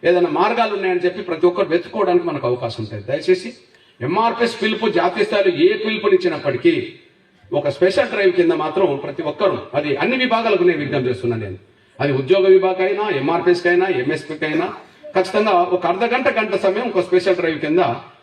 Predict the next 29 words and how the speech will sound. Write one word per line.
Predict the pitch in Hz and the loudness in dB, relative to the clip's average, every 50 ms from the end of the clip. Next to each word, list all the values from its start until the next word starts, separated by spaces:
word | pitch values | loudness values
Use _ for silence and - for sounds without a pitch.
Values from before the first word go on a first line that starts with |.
| _ _ _ | _ _ _
మన | - 117 | -6 -4
మాదిగ | 120 131 147 165 170 180 170 | -2 0 0 4 4 4 2
పల్లెల్ని | - 160 151 151 156 160 165 180 175 | 4 0 0 0 2 2 4 4 4
మేల్కొల్పడానికి | 143 143 147 143 143 147 143 139 143 139 131 135 135 147 - - 123 120 | 4 2 0 -2 -2 -4 -4 -2 -2 -2 -2 -2 -4 -2 0 2 2 2
ప్రత్యేక | - - 139 135 - 190 185 - | 2 0 -6 -2 0 -2 -2 0
శ్రద్ధ | - 175 139 143 139 | -4 -4 -4 -2 -2
పెట్టాల్సిన | 131 127 - 123 120 - 120 | -2 -2 -4 -4 -4 -4 -4
బాధ్యత | 113 120 127 123 123 | -2 -2 -2 -2 -4
మనకు | 120 117 113 107 113 | -6 -6 -6 -6 -4
ఉన్నది. | 117 135 151 185 214 - - - _ _ _ - - _ | -4 -4 -4 -4 -6 -10 -12 -18 _ _ _ -20 -16 _
నా | 117 117 - | -6 -6 -2
తల్లిదండ్రులకు | 131 143 139 156 160 175 175 185 185 180 | -2 0 0 2 2 2 4 4 4 2
కూడా | 185 202 202 | 2 0 0
ఆ | 190 151 147 143 | -2 0 -2 0
బాధ్యత | 135 135 139 139 156 151 - 139 | 0 0 0 0 0 -2 -4 -2
ఉన్నదని | 135 135 131 135 131 123 | -2 -2 0 -2 -2 -2
చెప్పి, | - 127 - - 160 135 | -6 -6 -4 0 0 2
నా | 120 117 | 2 2
అక్క | - - - 156 156 165 | 0 -2 -4 -2 -2 0
చెల్లెళ్ళ | 151 160 160 160 151 | 0 0 0 0 0
మీద | 151 156 | 0 -2
కూడా | 160 - - 151 | -4 -4 -4 -4
ఆ | 127 | -4
బాధ్యత | 123 131 135 135 139 127 | -2 -2 -2 0 -2 -2
ఉన్నదని | - 135 123 127 123 | -2 0 0 0 0
కూడా | 143 147 143 | -2 -4 -4
గుర్తు | 117 113 107 - 107 | -4 -6 -6 -6 -10
చేస్తున్నాను | 98 - - 101 92 92 92 | -10 -10 -10 -12 -12 -12 -14
నేను. | 87 - | -16 -18